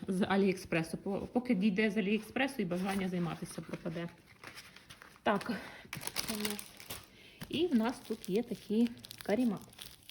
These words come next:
Карімат ми брали трошки з дорожчих. Ну, як з дорожчих, мені здається, що десь коштує триста, але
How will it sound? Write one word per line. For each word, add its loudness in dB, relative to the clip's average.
Карімат 0
ми 0
брали 2
трошки 0
з 0
дорожчих. 0
Ну, 4
як 4
з -4
дорожчих, -4
мені 2
здається, 0
що -4
десь 0
коштує 2
триста, 2
але 0